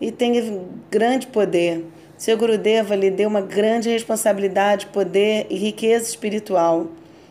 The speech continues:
Repetindo, o que Guru Maharaja ensinou a você é apropriado, é o Guru Dakshina apropriado. Então, fale algo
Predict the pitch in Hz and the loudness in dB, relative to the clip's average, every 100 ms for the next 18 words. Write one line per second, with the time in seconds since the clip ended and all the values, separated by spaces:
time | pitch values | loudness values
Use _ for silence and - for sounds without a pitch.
0 | - - - - 214 214 233 - 247 247 | -20 -20 -20 -6 -4 -2 -4 -2 0 2
1 | 220 175 165 - - 208 - 233 226 190 | 0 -2 -6 -16 -6 -6 -2 -2 -2 0
2 | 233 240 233 226 208 202 196 190 185 180 | 0 2 0 2 2 2 2 2 0 0
3 | - - - 196 - 214 233 208 196 - | -6 -14 -6 -4 -2 0 0 0 -2 0
4 | 214 202 190 - - - - 208 214 226 | 0 0 -2 -8 -20 -6 2 2 2 -2
5 | 233 220 196 202 214 226 220 202 214 226 | 0 0 2 2 2 0 -2 2 2 0
6 | 208 - 185 269 254 254 - - 233 254 | -4 -6 -2 0 0 0 -2 -2 -2 -2
7 | 220 214 185 170 165 160 160 - - - | -2 -4 -2 0 2 0 -4 -10 -16 -20
8 | - - 175 220 214 175 - - - - | -10 -8 0 2 4 2 -4 -16 -20 -18
9 | - 226 233 247 196 185 196 190 175 170 | -2 0 2 2 2 2 4 2 2 -2
10 | 170 | -4